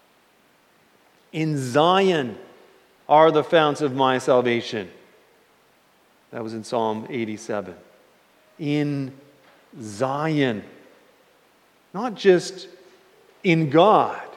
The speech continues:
in Zion, in the people of God. I notice, too, it's not just "In live streaming are the founts of my salvation."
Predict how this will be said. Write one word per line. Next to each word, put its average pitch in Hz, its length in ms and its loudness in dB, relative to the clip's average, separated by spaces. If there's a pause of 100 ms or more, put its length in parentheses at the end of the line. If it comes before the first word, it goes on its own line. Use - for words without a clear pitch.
(920)
in 185 200 -2
Zion, 185 760 -4 (420)
in 214 100 -2
the 302 100 0
people 339 400 0
of 220 120 2
God. 147 400 4 (2750)
I 110 60 -16
notice, 135 280 2
too, 151 240 0
it's 123 140 -2
not 127 180 -2
just 131 320 0 (720)
"In 151 160 0
live 131 320 2
streaming 180 680 0
are 160 120 2
the 156 100 4
founts 151 320 2
of 143 140 -2
my 135 260 2
salvation." 131 840 0